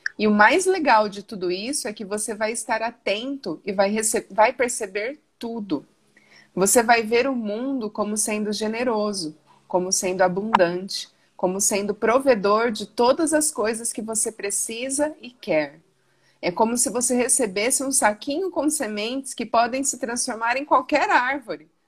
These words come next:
qualquer fruto. Você pode soltar essas sementes por qualquer solo e ele se transformará.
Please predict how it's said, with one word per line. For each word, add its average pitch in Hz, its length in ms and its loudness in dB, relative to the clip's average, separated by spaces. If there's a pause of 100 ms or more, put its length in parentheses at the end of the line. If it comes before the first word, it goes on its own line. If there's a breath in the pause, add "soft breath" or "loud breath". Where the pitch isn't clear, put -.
qualquer 294 560 -4
fruto. 175 500 -10 (640 soft breath)
Você 233 280 2
pode 247 320 2
soltar 262 640 2
essas 240 240 -10
sementes 185 560 -10
por 180 140 -4
qualquer 202 500 -2
solo 214 580 0 (140)
e 226 100 -14
ele 214 200 -8
se 226 120 -14
transformará. 214 840 -8